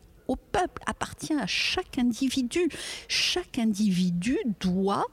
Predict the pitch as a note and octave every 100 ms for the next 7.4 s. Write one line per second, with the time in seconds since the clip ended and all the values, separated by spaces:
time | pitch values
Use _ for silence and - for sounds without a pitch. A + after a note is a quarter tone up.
0 | - - - - G3+ A#3 - F3 F#3 G3
1 | D#3+ E3 D3+ E3 G#3+ G4 - - - -
2 | - F4 - D3+ E3 E3 - - D4+ A#4+
3 | - - - - - - - - A#3+ -
4 | F3 - - A#4 - G3 D#3+ - - -
5 | - C#4+ - G3+ - - - - - -
6 | G3+ C#4 A4 F#3+ - C#4+ F#4 A#3 - A#3+
7 | - D4+ E4+ -